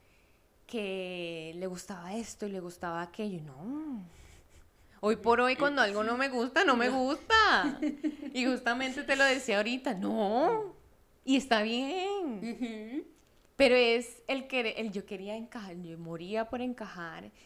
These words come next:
Speaker 1: y vivía infeliz.
Speaker 2: Sí.
Speaker 1: Hoy por hoy soy más genuina. Ma-, imagínate, yo hasta quería poner una faceta, o sea, como que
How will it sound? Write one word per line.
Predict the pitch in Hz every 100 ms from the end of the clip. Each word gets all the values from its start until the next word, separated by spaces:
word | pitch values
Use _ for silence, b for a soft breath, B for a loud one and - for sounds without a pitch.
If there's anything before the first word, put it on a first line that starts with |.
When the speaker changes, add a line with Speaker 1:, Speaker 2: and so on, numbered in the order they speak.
| b
Speaker 1:
y | 220
vivía | 226 202 190 190
infeliz. | 208 254 233 240 277 226 - - _ _ _ _ -
Speaker 2:
Sí. | 156 147 143 _ _ _ _ _ _ _ _ _ _ _ _ B B
Speaker 1:
Hoy | 233
por | 240 254
hoy | 277 277
soy | 269 220
más | 226 240 262
genuina. | 254 262 269 262
Ma-, | 196 196 -
imagínate, | 170 185 180 160 - 170
yo | 170
hasta | 175 - 233
quería | 226 170 165
poner | 185 190
una | 202 220
faceta, | 190 175 185 190 294 240
o |
sea, | 190 180
como | 185 170
que | - 170 165 156